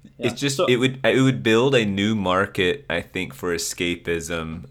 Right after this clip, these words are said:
Speaker 1: uh, that, I mean, a lot, there's already a market for escapism. I just think it would be, I think that's what you were referring to e-, earlier when you said I would have more deliberate, even a more scheduled time. What you're saying is I'd be deliberate with, uh,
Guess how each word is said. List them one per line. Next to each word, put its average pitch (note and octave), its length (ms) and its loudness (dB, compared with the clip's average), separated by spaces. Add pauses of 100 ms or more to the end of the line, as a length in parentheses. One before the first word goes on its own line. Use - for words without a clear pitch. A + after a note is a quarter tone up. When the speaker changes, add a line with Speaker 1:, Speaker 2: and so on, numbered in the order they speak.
Speaker 1:
uh, D2+ 320 -4
that, D#2+ 300 -6 (320)
I G#2 40 -4
mean, G2+ 120 -4
a G2 80 0
lot, F#2+ 280 2
there's A2+ 240 -4
already G#2+ 380 4
a F2+ 40 0
market F2 360 -4
for F2 120 -4
escapism. E2+ 640 -6
I D#2+ 60 -4
just E2 200 -10
think F#2 240 -6
it - 80 -8
would D#2+ 160 -10
be, F2 380 -4 (480)
I A2+ 40 -8
think C3+ 160 0
that's C3 140 -2
what G#2 100 -4
you G2 100 -2
were F#2+ 80 0
referring F#2 340 0
to F2+ 180 -4
e-, D#2+ 260 -8
earlier F2+ 600 0
when F2 140 -8
you F2 80 -8
said F2 280 -4
I D#2+ 80 -2
would E2+ 120 -2
have F2 180 -2
more F2+ 200 -4
deliberate, F2 840 -4 (440)
even F#2 220 -4
a F2+ 40 -2
more F2+ 260 -2
scheduled F2 720 -4
time. F2 460 -2 (120)
What F#2 140 -4
you're F#2 260 -4
saying F#2+ 420 2
is E2+ 120 -4
I'd E2+ 140 -2
be E2+ 300 -4 (380)
deliberate F2+ 540 -2
with, E2+ 460 -4 (800)
uh, - 40 -8